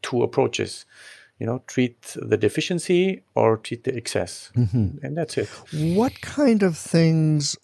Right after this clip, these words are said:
Speaker 2: look like a liver excess where you would perhaps want to drain? And, and, and the other question I have is,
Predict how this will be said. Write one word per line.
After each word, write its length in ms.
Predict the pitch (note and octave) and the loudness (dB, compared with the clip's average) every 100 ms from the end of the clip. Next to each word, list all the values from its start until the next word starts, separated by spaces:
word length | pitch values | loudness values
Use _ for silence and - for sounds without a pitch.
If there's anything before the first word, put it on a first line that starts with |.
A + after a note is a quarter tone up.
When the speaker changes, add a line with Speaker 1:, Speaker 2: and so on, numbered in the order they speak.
| - | 0
Speaker 2:
look 280 | C#3 C#3+ | 0 2
like 200 | C3 B2+ | 4 4
a 60 | B2+ | 4
liver 400 | A#2+ B2 A#2+ - _ | 4 4 2 -2 _
excess 760 | A#2 - - D2+ - - - - _ _ _ | 0 0 -2 -4 -4 -8 -8 -12 _ _ _
where 300 | - G#2+ G#2 | 2 4 4
you 220 | G2+ G#2+ | 4 4
would 420 | G#2 G#2 G2+ F#2+ - | 6 6 6 4 2
perhaps 720 | G#2+ G2 G#2+ G2 - - - | 0 4 4 4 2 -10 0
want 220 | A2 G2 | 0 2
to 80 | G2 | -2
drain? 680 | F2 G2+ F#2+ D#2+ G#2 F#2+ - _ _ _ _ _ _ _ _ _ _ | 0 2 4 2 -4 -10 -16 _ _ _ _ _ _ _ _ _ _
And, 320 | - C#3 C#3+ C#3 | 4 6 8 6
and, 220 | E3 D#3 | 4 4
and 140 | E3 | 6
the 60 | E3 | 8
other 140 | G3 | 6
question 340 | F#3 F#3+ E3 F3 | 6 2 4 4
I 20 | |
have 340 | D3 D#3+ D3+ - | 4 6 4 4
is, 500 | C#3+ C#3+ C3+ B2 | 4 6 6 4